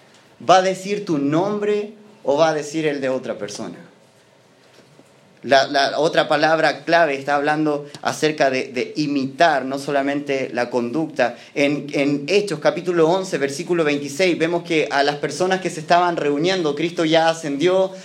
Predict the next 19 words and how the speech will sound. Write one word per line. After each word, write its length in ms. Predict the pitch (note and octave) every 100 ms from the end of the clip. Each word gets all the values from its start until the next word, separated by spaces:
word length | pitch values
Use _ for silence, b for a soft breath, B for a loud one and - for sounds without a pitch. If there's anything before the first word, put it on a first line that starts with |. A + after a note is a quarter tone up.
| B
Pedro 360 | - F3 F3 D#3+
ya 240 | D#3+ F3
ha 80 | F3
predicado, 680 | D#3+ D3 C#3+ F#3 F#3 F3+ F3+
está 240 | - E3+
comenzando 480 | E3 D#3 D3 E3+ E3
la 80 | D3
iglesia, 500 | D3 F#3+ - D#3 F#3 B B -
dice 240 | F3 G3
que 100 | F3+
se 140 | F3+
les 160 | E3 D#3+
llamó 340 | D#3 E3 G3
cristianos 560 | F#3+ E3+ - F#3 F#3+ F#3+
por 200 | F#3 E3
primera 420 | D#3 D#3 E3+ E3
vez 340 | E3 F3 F3+ -
en 180 | C#3+ C#3+
Antioquía. 720 | D3 C#3+ D3 D3 G#3 G2+ F#2